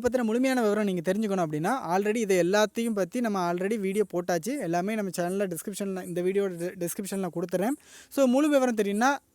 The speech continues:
அந்த வீடியோ ஃபுல்லா பார்த்துட்டு தகுதியும் விருப்பமும் இருக்கிற பட்சத்தை நீங்க அப்ளை பண்ணிக்கலாம். ஃபர்ஸ்ட் வந்து நம்ம எதை பத்தி பார்க்க போறோம் அப்படின்னா, தமிழக அரசு ஊரக வளர்ச்சித்துறை சென்னை அலுவலகத்துல பன்னிரெண்டு அலுவலக உதவியாளர் காலி பணியிடம் இருந்துச்சு. So, நேத்து இதுக்கான வீடியோ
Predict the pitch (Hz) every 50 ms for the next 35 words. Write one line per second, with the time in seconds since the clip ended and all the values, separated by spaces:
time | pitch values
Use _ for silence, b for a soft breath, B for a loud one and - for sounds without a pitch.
0 | - - 170 175 170 190 214 233 226 202 - 214 220 214 196 - 190 190 208 202
1 | - 180 - 233 302 339 _ b b b b b b b b b b b b _
2 | - 214 226 254 247 277 262 240 226 220 233 240 233 233 220 208 202 208 196 175
3 | 160 170 202 269 269 247 214 175 165 170 151 156 147 139 139 143 143 - _ -
4 | - - 190 196 - - 269 247 226 226 220 220 202 190 190 220 214 208 214 190
5 | 180 170 160 170 165 151 151 147 165 202 226 - - 185 202 226 240 220 214 190
6 | 175 - 214 202 185 185 202 233 247 233 226 214 180 175 190 190 - 202 185 190
7 | 185 185 180 - 190 180 196 214 240 247 - - 180 165 170 190 196 190 180 180
8 | 160 170 156 156 160 196 233 b b b b b b b b - 185 202 233 240
9 | 247 233 233 233 196 185 214 220 240 233 226 220 202 190 196 196 196 196 190 175
10 | 151 170 180 196 190 190 180 175 175 175 165 160 156 160 151 151 - - 285 269
11 | - 226 190 175 180 185 185 196 175 175 190 180 175 160 151 170 180 196